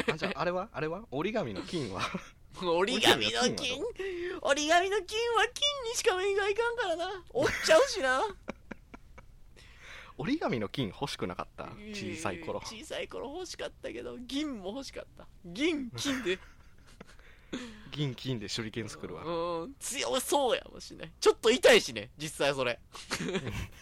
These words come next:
Speaker 2: <laughs> 先尖るから。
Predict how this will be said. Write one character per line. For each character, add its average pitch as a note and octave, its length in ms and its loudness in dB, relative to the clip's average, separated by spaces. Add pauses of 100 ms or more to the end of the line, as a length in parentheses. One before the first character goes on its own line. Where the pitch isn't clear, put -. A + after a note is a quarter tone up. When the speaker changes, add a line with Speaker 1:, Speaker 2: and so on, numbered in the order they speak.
(200)
Speaker 2:
<laughs> - 1080 -18
先 C#3 280 -10
尖 C#3+ 260 -2
る B2 80 -8
か A2+ 80 -6
ら。 G2+ 120 -12